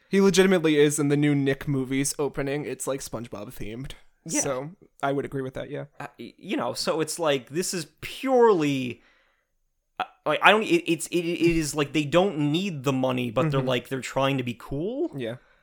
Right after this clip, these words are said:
Speaker 2: Like, haven't you wondered what Patrick's home life
Speaker 1: I mean,
Speaker 2: is?
Speaker 1: as much as I have, we don't need an entire show to give us this.
Speaker 2: Yeah,
Speaker 1: <laughs>
Speaker 2: I, I just, it's just so, I, I don't, I, we could, we could do a whole dissertation on it,
Speaker 1: Yeah.
Speaker 2: and I know we could, but it,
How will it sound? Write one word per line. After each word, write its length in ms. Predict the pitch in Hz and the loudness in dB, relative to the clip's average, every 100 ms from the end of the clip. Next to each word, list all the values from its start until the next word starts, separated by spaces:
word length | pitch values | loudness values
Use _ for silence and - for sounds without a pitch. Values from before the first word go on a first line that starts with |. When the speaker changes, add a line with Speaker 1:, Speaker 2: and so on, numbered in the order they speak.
| _ _ _ - | _ _ _ -10
Speaker 2:
Like, 160 | 117 | -6
haven't 280 | - 160 214 | 0 0 2
you 80 | 151 | 0
wondered 340 | 143 190 202 | 2 0 -2
what 200 | 127 - | -2 -4
Patrick's 480 | - 127 - 131 120 | 0 0 0 -4 -4
home 260 | 127 156 208 | -2 -2 0
life 160 | 226 | 4
Speaker 1:
I 40 | 269 | 8
mean, 160 | 302 277 | 8 6
Speaker 2:
is? 120 | - | 6
Speaker 1:
as 200 | 240 233 | 6 8
much 200 | 277 190 | 6 6
as 120 | 160 | 4
I 140 | 139 139 | 4 4
have, 540 | 208 196 123 131 - | 4 4 4 -4 -2
we 120 | 185 | 0
don't 140 | 156 135 | 2 0
need 140 | 120 | -2
an 140 | 123 | -4
entire 380 | 120 131 131 113 | -6 -6 -6 -6
show 320 | 123 - 135 | -6 -4 -4
to 100 | 123 | -4
give 200 | 139 139 | -8 -8
us 160 | 127 - | -6 -6
this. 500 | 131 139 - - - - | -6 -6 -6 -6 -8 -12
Speaker 2:
Yeah, 580 | 202 370 339 - 285 320 - | -8 -6 -4 -4 0 -2 -2
Speaker 1:
<laughs> 60 | |
Speaker 2:
I, 220 | 151 170 - | -10 -10 -10
I 100 | 147 | -10
just, 540 | 151 170 - - _ _ _ _ _ _ _ _ _ - | -10 -12 -12 -14 _ _ _ _ _ _ _ _ _ -10
it's 220 | 147 - | -8 -6
just 200 | 233 - | -6 -6
so, 600 | - 220 220 226 208 185 _ _ _ _ _ _ _ _ _ _ _ _ _ - | -4 0 0 -2 -8 -10 _ _ _ _ _ _ _ _ _ _ _ _ _ -14
I, 160 | 220 - | -12 -10
I 80 | 208 | -8
don't, 280 | 277 330 - - - | -6 -6 -8 -14 -6
I, 140 | 127 | -4
we 180 | 165 214 | -2 -2
could, 180 | 202 143 | -2 -4
we 120 | 156 | -2
could 120 | 147 | -4
do 140 | 127 120 | -4 -4
a 20 | |
whole 140 | 113 | -6
dissertation 640 | 107 113 117 - 113 - 135 | -8 -8 -10 -10 -12 -8 -2
on 80 | |
it, 20 | 143 | 0
Speaker 1:
Yeah. 40 | |
Speaker 2:
and 80 | 127 | 2
I 80 | 147 | 4
know 180 | 160 143 | 6 4
we 140 | 127 | 2
could, 220 | - 113 | -6 -4
but 100 | |
it, 40 | 143 | -2